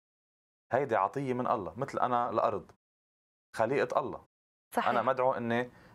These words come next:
Speaker 1: إني أهتم فيها. مش، مش مدعو إني أنا، آه، شوهها. فإذا أنا بدي أنظر لجسمي، لحالي، إنه هو عطية مقدسة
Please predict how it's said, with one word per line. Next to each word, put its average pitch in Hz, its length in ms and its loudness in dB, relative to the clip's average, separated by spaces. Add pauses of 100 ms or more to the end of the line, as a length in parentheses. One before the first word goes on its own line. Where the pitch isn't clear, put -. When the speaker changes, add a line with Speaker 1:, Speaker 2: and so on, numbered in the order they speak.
(200)
Speaker 1:
إني 117 200 2
أهتم 123 280 -2
فيها. 107 320 0 (1120)
مش، 151 280 -2
مش 143 260 -2
مدعو 131 320 0
إني 120 320 0
أنا، 120 480 0 (460)
آه، 98 220 4
شوهها. 110 580 0 (1000)
فإذا 101 320 0 (180)
أنا 143 140 4
بدي 117 200 0
أنظر 117 320 2
لجسمي، 147 460 0 (420)
لحالي، 147 640 2 (280)
إنه 107 160 2
هو 131 300 2
عطية 110 640 2
مقدسة 160 800 0